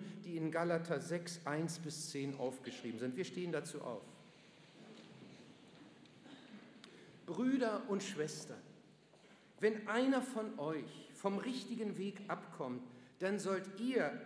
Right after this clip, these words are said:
die ihr von Gottes Geist geleitet werdet, ihn liebevoll wieder zurechtbringen. Seht aber zu, dass ihr dabei selbst nicht zu Fall kommt. Jeder soll dem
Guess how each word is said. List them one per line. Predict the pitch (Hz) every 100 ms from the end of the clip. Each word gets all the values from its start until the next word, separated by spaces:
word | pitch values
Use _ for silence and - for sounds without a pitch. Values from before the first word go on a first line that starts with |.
| -
die | 202 190
ihr | 208
von | 214 185 180
Gottes | 156 233 240 233 -
Geist | 175 196 - -
geleitet | 170 151 175 180 -
werdet, | 151 147 147 143 - - - -
ihn | 185 180 175 156 151
liebevoll | 196 247 254 233 233 - 208 202 196 -
wieder | 160 165 151
zurechtbringen. | 160 156 135 - - 113 110 104 - - - - - - - -
Seht | 139 135 226 254 196
aber | 185 190
zu, | - 233 240 247 - -
dass | 185 190
ihr | 208
dabei | 185 165 165
selbst | 156 170 208 226 - - 156
nicht | 143 - -
zu | 143
Fall | - 123 120
kommt. | 117 120 104 104 - - - - _ _
Jeder | 139 202 247 269 262 254
soll | - 208 226 214
dem | 226